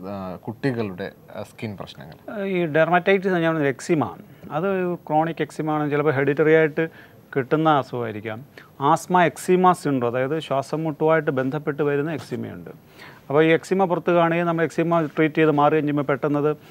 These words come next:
Speaker 2: ലങ്സിലേക്ക്, റെസ്പിറേറ്ററി സിസ്റ്റത്തിൽ ഷിഫ്റ്റ് ചെയ്തിട്ട് ശ്വാസം മുട്ടും ചുമയും കഫവും തുമ്മലും ഒക്കെ ആയിട്ട് മാറുന്ന,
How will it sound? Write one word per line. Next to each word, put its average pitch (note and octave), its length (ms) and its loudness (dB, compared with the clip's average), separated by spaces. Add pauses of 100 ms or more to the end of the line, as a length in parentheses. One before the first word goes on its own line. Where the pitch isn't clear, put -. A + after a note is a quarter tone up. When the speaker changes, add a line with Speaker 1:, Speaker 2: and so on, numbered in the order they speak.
(220)
Speaker 2:
ലങ്സിലേക്ക്, C#3+ 600 0
റെസ്പിറേറ്ററി D3 360 -4
സിസ്റ്റത്തിൽ D3 420 -8
ഷിഫ്റ്റ് C#3 280 -10
ചെയ്തിട്ട് C#3+ 340 -2 (380)
ശ്വാസം C#3+ 280 0
മുട്ടും C3+ 220 -2
ചുമയും C3+ 360 -2
കഫവും C3 420 -4
തുമ്മലും C3+ 320 -4
ഒക്കെ C3 160 -8
ആയിട്ട് C3+ 140 -10
മാറുന്ന, C3+ 400 -8